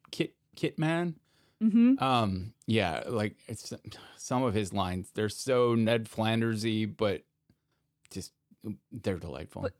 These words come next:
Speaker 2: but they are delightful. Yeah, I finally got Grant to watch it too, and he also really, really liked it.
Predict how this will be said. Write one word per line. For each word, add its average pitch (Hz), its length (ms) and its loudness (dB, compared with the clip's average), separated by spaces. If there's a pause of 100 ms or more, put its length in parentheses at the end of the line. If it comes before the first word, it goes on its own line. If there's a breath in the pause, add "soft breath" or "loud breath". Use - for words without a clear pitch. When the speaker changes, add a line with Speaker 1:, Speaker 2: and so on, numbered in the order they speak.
(240)
Speaker 2:
but 240 180 2
they 262 140 8
are 233 100 10
delightful. 190 320 8
Yeah, 220 200 10
I 233 100 8
finally 294 240 8
got 208 180 8
Grant 190 280 4
to 185 100 4
watch 165 240 4
it 135 100 -2
too, 175 260 4
and 165 80 0
he 208 200 0
also 170 500 4
really, 175 300 4
really 170 260 2
liked 160 300 0
it. - 240 0